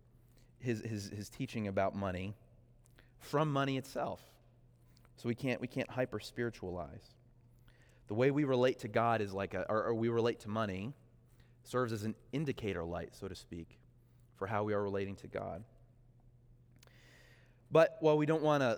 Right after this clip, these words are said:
you know, over-spiritualize what Jesus says about money,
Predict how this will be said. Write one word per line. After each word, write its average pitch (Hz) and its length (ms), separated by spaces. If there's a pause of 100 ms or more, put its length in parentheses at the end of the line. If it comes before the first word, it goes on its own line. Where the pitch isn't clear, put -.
you 120 80
know, 101 160
over-spiritualize 131 1300
what 131 100
Jesus 120 560
says 117 320
about 113 220
money, 107 360